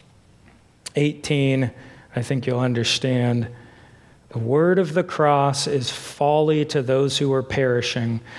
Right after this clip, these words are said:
but to us who are being saved, it is the power of God." Where is the one who is wise? Where's the scribe? Where's the debater of this age? Has not God made foolish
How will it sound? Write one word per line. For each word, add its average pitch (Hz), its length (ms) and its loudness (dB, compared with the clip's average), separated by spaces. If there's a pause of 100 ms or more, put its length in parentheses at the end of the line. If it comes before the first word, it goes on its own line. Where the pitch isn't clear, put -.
(180)
but 143 200 0
to 135 180 0
us 151 320 2
who 160 160 2
are 156 80 4
being 147 400 2
saved, 139 600 2
it 135 140 0
is 127 200 0
the 120 100 -6
power 131 600 0
of 120 260 -4
God." 104 500 -6 (880)
Where 160 320 4
is 170 160 -2
the 165 120 4
one 160 200 2
who 160 160 2
is 135 160 0
wise? 127 560 -2 (240)
Where's 156 380 2
the 151 120 0
scribe? 143 680 0
Where's 147 280 4
the 165 120 -2
debater 147 480 2
of 123 140 -4
this 135 180 0
age? 139 420 2 (260)
Has 165 340 4
not 156 320 2
God 143 320 2
made 127 240 0
foolish 131 760 -2